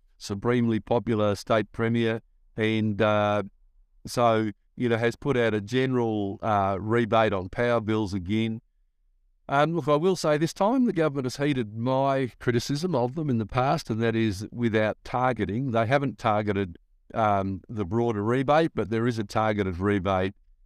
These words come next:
um, a-, as well, and, and the federal government program is a tar-, targeted rebate program, uh, for people in need. But <clears throat> again,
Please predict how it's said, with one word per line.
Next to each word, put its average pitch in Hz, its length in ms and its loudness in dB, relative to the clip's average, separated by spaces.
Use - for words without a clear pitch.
um, 98 720 0
a-, 107 260 0
as 101 240 0
well, 101 340 2
and, 92 200 -2
and 101 220 0
the 95 100 -2
federal 90 320 -4
government 92 460 0
program 98 480 -2
is 98 140 -4
a 87 40 -6
tar-, 95 300 0
targeted 95 460 -2
rebate 92 460 -2
program, 95 640 -2
uh, 95 200 0
for 95 160 -6
people 95 400 -2
in 95 160 -2
need. 104 380 0
But 95 240 0
<clears throat> - 260 -20
again, 143 1000 -2